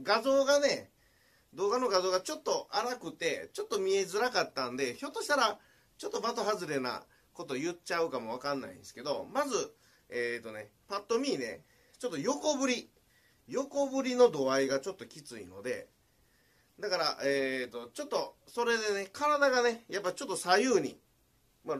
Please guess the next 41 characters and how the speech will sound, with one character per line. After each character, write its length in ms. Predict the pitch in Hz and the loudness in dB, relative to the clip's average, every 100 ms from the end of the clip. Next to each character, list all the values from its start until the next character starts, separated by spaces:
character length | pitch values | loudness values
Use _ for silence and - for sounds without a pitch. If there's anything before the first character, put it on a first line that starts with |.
| - - | -6 -12
あ、 80 | |
あ 20 | 117 | -10
の、 140 | 117 | -10
こ 240 | 113 175 | -2 2
う 20 | 156 | 2
ね、 180 | 151 151 _ _ _ | 0 -8 _ _ _
ち 80 | 285 | -8
ょ 20 | |
っ 60 | 277 | -2
と 100 | 156 | -2
ブ 180 | 131 | 0
レ 100 | 165 | 2
や 140 | 196 254 | 4 4
す 160 | 214 | 4
い 220 | 156 127 - _ _ | 2 0 -8 _ _
状 340 | 113 165 180 175 | -8 -4 -2 0
態 260 | 180 170 | 2 2
で 120 | 160 | 0
ち 120 | 160 160 | -4 -8
ょ 20 | |
っ 40 | |
と 100 | - | -10
進 420 | - 147 139 151 | -12 -12 -6 -4
ん 40 | 143 | -2
で 100 | 143 | 0
る 140 | 143 | 0
感 340 | - 151 147 131 | 2 2 4 2
じ 160 | 139 | 4
が、 280 | 139 139 - _ - - - _ _ - | 8 8 6 _ -20 -20 -20 _ _ -4
ち 60 | 175 | -2
ょ 40 | |
っ 80 | 170 | -2
と 140 | - 107 | -2 0
あ 100 | 120 | 2
る 120 | 143 | 0
の 160 | 123 113 | 0 2
で、 280 | 139 101 - | 0 0 0
こ 140 | 294 | 4
れ 100 | 294 | 8
は 140 | 277 254 | 10 10
ね、 240 | 233 226 | 8 4